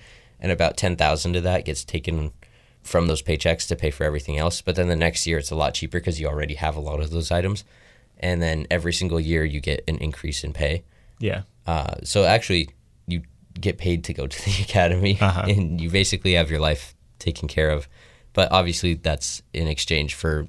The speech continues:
Speaker 1: extra years of service afterwards. What you're doing's not supposed to be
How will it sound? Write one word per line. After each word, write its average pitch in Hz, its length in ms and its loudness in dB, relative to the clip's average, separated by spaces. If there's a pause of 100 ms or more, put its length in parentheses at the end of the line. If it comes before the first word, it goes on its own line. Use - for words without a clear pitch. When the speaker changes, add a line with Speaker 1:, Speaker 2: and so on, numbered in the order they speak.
(160)
Speaker 1:
extra - 280 -2
years 80 300 4
of 71 100 -6
service 85 380 0
afterwards. 85 720 2
What 82 160 0
you're 82 80 0
doing's 80 480 0 (120)
not 85 260 -2 (120)
supposed 82 440 -2
to 85 80 -6
be 82 80 -2